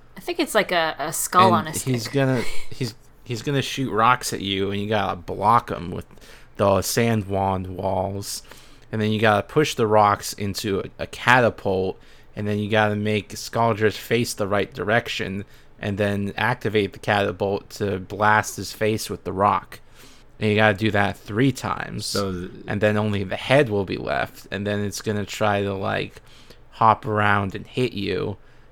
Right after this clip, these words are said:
Speaker 2: but you gotta hit the ruby on the back of its head.
Speaker 3: Uh, that is a
Speaker 2: Similar, one might say, to the Eox fight in Phantom Hourglass, the boss of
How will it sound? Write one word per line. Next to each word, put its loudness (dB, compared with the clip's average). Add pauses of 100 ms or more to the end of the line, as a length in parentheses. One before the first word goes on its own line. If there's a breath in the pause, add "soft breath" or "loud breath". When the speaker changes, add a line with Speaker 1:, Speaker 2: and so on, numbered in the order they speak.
(140 soft breath)
Speaker 2:
but -4
you -2
gotta 2
hit -2
the -2
ruby -2
on -8
the -8
back -2
of -14
its -14
head. -6 (360)
Speaker 3:
Uh, -4 (140)
that -2
is 0
a 4
Speaker 2:
Similar, 4
one 2
might 0
say, 2 (460 soft breath)
to -4
the -2
Eox 6
fight -4
in -6
Phantom -4
Hourglass, -2 (380 soft breath)
the -4
boss 4
of -4